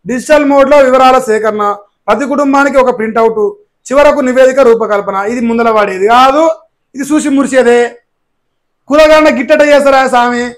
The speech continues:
ప్రశ్నలు వేస్తారంట, డిజిటల్లో చేస్తారంట. ఈ అమ్మ, మీకు అంత తెలివిలు ఉన్నాయి. కాంగ్రెస్ వాళ్ళకు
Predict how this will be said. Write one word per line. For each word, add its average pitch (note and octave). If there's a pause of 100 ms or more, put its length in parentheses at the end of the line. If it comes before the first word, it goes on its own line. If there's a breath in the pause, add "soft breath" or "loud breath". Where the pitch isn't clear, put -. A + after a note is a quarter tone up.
(640)
ప్రశ్నలు B3+
వేస్తారంట, C4 (220)
డిజిటల్లో A#3+
చేస్తారంట. B3+
ఈ B3
అమ్మ, G#3+
మీకు A#3
అంత A3+
తెలివిలు B3+
ఉన్నాయి. G3+ (540)
కాంగ్రెస్ B3+
వాళ్ళకు B3